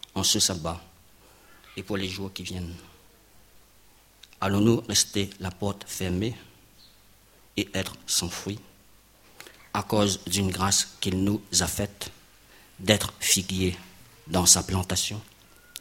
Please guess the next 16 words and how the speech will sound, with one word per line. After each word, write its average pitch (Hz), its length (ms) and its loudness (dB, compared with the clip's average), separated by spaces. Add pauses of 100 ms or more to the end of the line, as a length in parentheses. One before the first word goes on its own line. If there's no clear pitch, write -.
(240)
Ouvrons 110 420 4 (120)
la 90 80 -2
porte. - 480 -10 (1600)
La 110 80 4
porte 120 260 4
est 117 40 6
l'élément 113 340 4
qui 117 140 0
sépare 107 580 6 (600)
celui 104 380 4
qui 107 120 -2
est 104 40 0
de 104 60 -2
l'extérieur 101 460 2
de 101 100 -4
l'intérieur. 90 600 -6